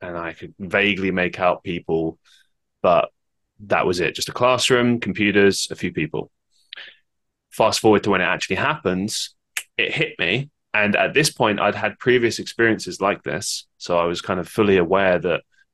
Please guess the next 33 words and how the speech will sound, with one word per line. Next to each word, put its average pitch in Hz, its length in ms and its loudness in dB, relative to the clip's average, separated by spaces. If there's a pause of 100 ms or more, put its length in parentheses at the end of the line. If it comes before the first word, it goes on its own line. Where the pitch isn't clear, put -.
(120)
okay, 85 460 0 (500)
what 104 220 4
I'm 101 280 2
thinking 117 520 0
and 101 100 0
what 95 140 0
I'm 101 80 -4
feeling 110 400 0
right 98 200 0
now 95 520 0
is 92 420 -4 (200)
kind 104 340 0
of, 92 200 -4 (120)
like, 92 180 0
reverse 95 420 0
<laughs> - 20 -10
deja 110 340 2
vu. 117 240 2 (500)
Um, 101 540 2 (880)
but - 120 0
there's 113 160 0
something 104 340 -4
in 143 160 0
there, 76 280 -4
and 104 180 -2
that - 160 -2
comes 95 260 -4
from 92 160 -10
a 90 80 -6
dream. 120 380 -2 (420)
And 92 140 0
of 95 80 -2
course, - 480 0